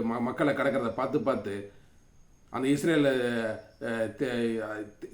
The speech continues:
திருட்டு நாய்ங்க, அதாவது யூ-, யூதர்கள் வந்துட்டு, தீவிரவாதிகள் வந்துட்டு டெய்லி வந்து ரோட்லேயும் அதுலேயும் போட்டு கொல்றத, துப்பாக்கியை சுடுறத, அந்த பிணத்தை பார்த்து பார்த்து எனக்கு கிட்டத்தட்ட ரெண்டு மாசமா வந்து எனக்கு வந்து, அஹ், மனநிலையே சரியில்லை.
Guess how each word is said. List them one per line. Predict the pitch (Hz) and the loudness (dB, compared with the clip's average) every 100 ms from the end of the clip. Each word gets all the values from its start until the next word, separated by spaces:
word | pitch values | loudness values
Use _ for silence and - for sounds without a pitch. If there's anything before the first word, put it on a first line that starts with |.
| - | -2
திருட்டு | 151 151 135 | 0 0 0
நாய்ங்க, | 135 131 | 0 0
அதாவது | 120 123 127 123 | 0 0 2 2
யூ-, | 127 123 | 2 2
யூதர்கள் | 120 160 156 131 120 | 4 4 4 4 2
வந்துட்டு, | 120 113 139 98 - | 2 2 0 0 -2
தீவிரவாதிகள் | 156 156 135 123 117 | 2 4 4 4 2
வந்துட்டு | 117 131 107 | 2 0 0
டெய்லி | 131 143 147 | 2 4 4
வந்து | 127 127 | 2 2
ரோட்லேயும் | 135 135 135 131 120 | 2 2 2 2 0
அதுலேயும் | 135 139 120 | 2 2 2
போட்டு | 120 123 | -2 -2
கொல்றத, | 131 127 143 123 | -2 0 2 0
துப்பாக்கியை | 104 117 135 120 113 - - - - | -2 0 0 2 -2 -4 -14 -20 -4
சுடுறத, | 143 147 131 | 0 2 2
அந்த | 117 | 0
பிணத்தை | - 139 151 135 | 0 0 2 0
பார்த்து | - 135 135 | 2 0 0
பார்த்து | 113 - - 101 101 127 - - - - _ _ - | 2 0 2 -2 -2 -6 -8 -20 -20 -20 _ _ -8
எனக்கு | 120 120 | -2 -2
கிட்டத்தட்ட | 104 123 165 160 | -2 0 2 4
ரெண்டு | 147 151 | 4 4
மாசமா | 156 156 170 | 2 2 2
வந்து | 143 139 | 2 4
எனக்கு | 151 135 123 | 2 2 0
வந்து, | 131 139 123 107 98 - - - - | 0 2 2 0 -4 -10 -18 -20 -12
அஹ், | 104 104 98 | -6 -4 -2
மனநிலையே | 104 151 151 147 | 0 2 6 6
சரியில்லை. | 135 131 127 104 | 4 0 0 0